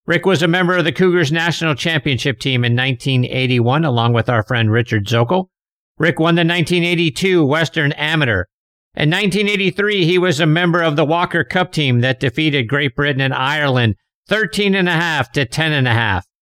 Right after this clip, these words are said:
Rick was a low amateur in the nineteen eighty-four Masters and U S Open. Turned pro in nineteen eighty-four and joined the P G A Tour in nineteen eighty-five. Got his first win at the nineteen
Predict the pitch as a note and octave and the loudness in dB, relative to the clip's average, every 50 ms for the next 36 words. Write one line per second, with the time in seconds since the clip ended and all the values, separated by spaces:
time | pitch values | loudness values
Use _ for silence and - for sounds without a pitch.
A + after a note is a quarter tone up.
0 | _ _ _ _ _ _ _ _ - - D#3 F#3 E3 F3 F#3+ F3 D3 G3 E3+ F3 | _ _ _ _ _ _ _ _ -4 -2 0 0 2 2 0 2 2 0 0 2
1 | F#3 F3+ F#3 - - E3 E3 E3+ D#3+ D3 B2+ A#2 A2 G#2+ - - C#3 B2+ B2+ B2 | 2 0 0 -2 -2 -2 0 0 0 2 2 0 -2 -2 -2 -2 0 2 2 2
2 | C3 B2+ B2+ A#2 - C#3 C3 B2 B2 B2 B2+ C3 B2+ A#2+ B2 A#2 - C3 B2 B2 | 0 0 -2 -2 -2 -2 0 0 0 0 0 -2 0 0 0 0 0 0 0 0
3 | A#2 A2+ A#2 B2 B2+ C3 B2 - - C3+ A#2+ - _ - D3+ F3 G3 G#3+ G#3 F#3 | 2 2 0 0 0 -2 -2 -2 -2 -4 -4 -4 _ -6 -6 -4 -2 -2 0 0
4 | D#3+ D#3+ - B2 A#2+ B2+ A#2+ A#2+ A2 G#2 - A2+ G#2+ G2+ - D3+ D#3+ E3+ _ _ | -2 -2 -2 0 0 2 2 2 0 0 0 0 0 0 0 0 0 -2 _ _
5 | _ _ _ _ _ - - F3+ F#3+ F#3 D3 - G3 G3+ G3+ G3+ F#3+ F#3 F#3+ G3 | _ _ _ _ _ -6 -2 0 0 0 0 0 0 0 0 0 0 0 0 0
6 | F#3 F3+ F#3+ G3 F#3+ G3 F#3 F#3 F3+ - - G3 G3+ G#3+ G#3+ G3+ F3+ D#3+ C3+ E3+ | 0 0 0 -2 0 0 0 -2 -2 0 0 0 0 0 0 0 0 0 0 0
7 | G3 F#3+ F#3+ F3 E3+ - E3+ F#3+ F#3 D#3+ D3 F3 F3+ F3+ F3 F3 - F3+ F3+ F3+ | -2 0 0 -2 -2 -2 -2 -2 -2 -2 -2 -2 -2 -2 -2 -2 -2 -2 0 0
8 | F3 E3+ E3 F3 F3 E3+ - E3+ F3 E3+ E3 E3+ - D#3 E3 E3+ D#3 D#3+ D3+ C#3 | 0 0 0 0 0 -2 -2 0 0 0 -2 -2 -2 -2 -2 0 0 0 -2 -2
9 | - D#3 D3+ D#3+ F3+ G3 F#3+ - _ _ _ _ _ _ _ - - F3 F#3 G3 | -2 -2 -2 -2 -2 -4 -4 -6 _ _ _ _ _ _ _ -6 -4 -2 0 0
10 | G3 F#3+ - - - G3 G#3 F3+ - - E3+ G3 G#3+ G3+ F3+ E3 D3 - D3+ C#3+ | 0 -2 -2 -2 -2 -2 -2 -2 -4 -4 -2 -2 0 0 0 -2 -2 -2 0 0
11 | C3+ C#3+ D3 D3 B2+ - C#3+ C#3+ C#3+ C#3+ | 0 0 -2 -2 -4 -2 -2 -2 -2 -2